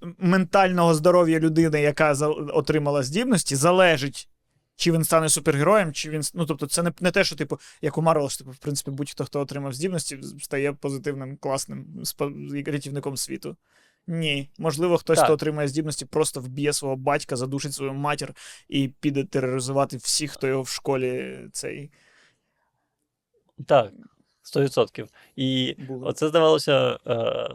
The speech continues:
Speaker 2: типу, набагато цікавішим, тому що воно якось ближче до життя було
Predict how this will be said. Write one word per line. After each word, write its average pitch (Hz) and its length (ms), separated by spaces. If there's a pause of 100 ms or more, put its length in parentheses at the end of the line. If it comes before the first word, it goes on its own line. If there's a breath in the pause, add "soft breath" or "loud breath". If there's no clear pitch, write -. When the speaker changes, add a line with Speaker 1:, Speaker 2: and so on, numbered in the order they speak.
(320)
Speaker 2:
типу, 123 160
набагато 123 400
цікавішим, 120 600
тому 113 180
що 110 420 (240 soft breath)
воно 123 160
якось 123 180
ближче 120 320
до 113 80
життя 110 300
було 95 300